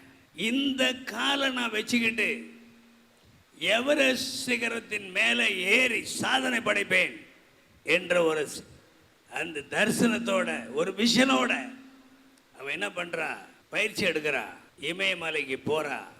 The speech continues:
போய் மேலே ஏறுறா. கிட்டத்தட்ட, அதாவது, உங்களுக்கு வந்து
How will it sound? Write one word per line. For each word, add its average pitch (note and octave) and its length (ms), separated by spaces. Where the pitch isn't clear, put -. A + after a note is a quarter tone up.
போய் C#3+ 300
மேலே C3 640
ஏறுறா. D3 360
கிட்டத்தட்ட, D3+ 580
அதாவது, F#3 440
உங்களுக்கு E3+ 340
வந்து E3+ 640